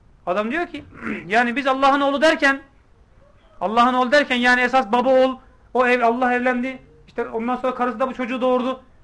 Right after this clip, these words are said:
Bunu kastetmiyoruz ki. Bakın Allah Kur'an'da diyor ki, Meryem oğlu İsa'dan bahsederken, o nedir? Allah'ın Meryem'e bıraktığı bir kelimesidir ve Allah'tan bir ruhtur. İşte bizim Allah'ın oğlu derken kastettiğimiz şey bu.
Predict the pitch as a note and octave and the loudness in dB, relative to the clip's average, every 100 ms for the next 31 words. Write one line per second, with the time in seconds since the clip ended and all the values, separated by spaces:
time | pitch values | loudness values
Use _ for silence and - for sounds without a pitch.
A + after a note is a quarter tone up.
0 | - A#3 B3+ C4 D4+ F4 F#4+ F4 - D#3 | -8 -4 -2 -2 -2 -4 -4 -6 -10 -14
1 | - _ - G3 F#4 E4+ D4+ D#4 D#4 D#4 | -16 _ -6 2 2 4 2 4 2 4
2 | D#4 D4+ D#4 G4 D4+ D4+ D4+ - _ _ | 2 4 4 2 0 -4 -6 -16 _ _
3 | _ _ _ _ G#3+ C4+ C#4+ C#4 C4 C4 | _ _ _ _ 2 4 4 2 2 0
4 | B3+ B3 A#3 A#3 A#3 A#3 A#3 E4+ F4+ - | 2 2 2 0 2 0 2 0 0 -14
5 | - - - C4+ C#4+ C4+ C4 C4 B3+ F4 | -20 -8 0 2 4 4 6 6 6 2
6 | F4+ - _ _ F#3+ A#3+ B3+ C4+ C#4+ C4 | -2 -20 _ _ 0 2 4 4 4 4
7 | C4 C4 A#3+ B3 B3+ B3 A#3+ C#4 D#4 E4+ | 2 0 -2 -2 -2 0 -2 -2 -2 -2
8 | - - - - A#3+ B3 B3+ B3 D#4 D4+ | -6 -20 -20 -2 2 4 4 2 2 2
9 | C4 B3+ D4+ A#3+ B3+ B3 - - - _ | 2 2 2 0 -2 -6 -10 -20 -20 _
10 | A#3 - C4 B3 C4 B3 A#3+ B3 B3+ B3+ | -16 -6 -2 -2 -2 -2 0 2 2 0
11 | A#3+ A#3+ A3+ A#3 A#3 A3+ A3 A#3 A#3 C4 | -2 -2 -4 -6 -6 -6 -8 -10 -8 -8
12 | A#3 A#3 | -10 -14